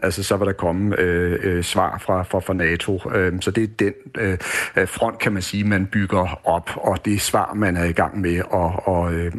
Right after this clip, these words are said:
at bygge op i forhold til, til Putin. Så tror jeg, der kommer nogle mere langrækkende, men også meget dybtgående følger af den krise, vi ser netop nu, og den krig, som Putin, han har startet i Ukraine. Noget af det kommer til at handle om hele ener-,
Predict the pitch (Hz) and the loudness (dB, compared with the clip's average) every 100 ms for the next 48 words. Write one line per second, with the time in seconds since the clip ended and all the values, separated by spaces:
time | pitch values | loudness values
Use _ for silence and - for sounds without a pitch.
0 | - 98 98 92 80 85 - 82 85 - | -4 -2 -2 0 0 -2 -2 0 0 -2
1 | - 92 85 101 - 92 95 98 92 - | -2 -2 0 -4 -4 -6 -2 -2 -2 -4
2 | - - - - 143 147 143 135 127 123 | -4 -4 0 2 2 4 4 2 0 0
3 | 123 127 120 101 104 123 120 - - - | 2 2 2 2 2 2 2 -4 -12 -14
4 | - 107 120 123 135 113 90 82 101 87 | -4 0 2 0 -2 0 0 0 -2 -2
5 | 82 - 104 92 98 - 92 92 104 151 | -2 -2 0 2 2 2 0 0 0 -2
6 | 127 113 90 95 98 98 95 101 101 104 | 0 -2 0 -2 -2 -2 0 0 0 0
7 | 90 90 90 - 92 90 107 92 87 95 | 0 0 -2 -2 -4 -2 -4 -4 0 0
8 | - 90 90 90 85 90 90 92 - - | 0 0 0 0 0 -2 0 -2 0 -2
9 | 98 - - 90 - 90 90 95 85 92 | -2 -4 -6 -4 -4 -6 -2 0 0 0
10 | 82 78 87 95 - 95 92 82 85 90 | 2 2 2 0 -2 -4 -2 -2 0 -2
11 | - - - - 135 143 107 98 113 101 | -4 -6 -4 2 4 4 2 0 0 0
12 | 92 - 110 - 87 87 95 113 85 85 | 2 2 2 2 2 2 2 2 0 -2
13 | 101 107 - 87 82 - | 0 2 0 0 -2 -6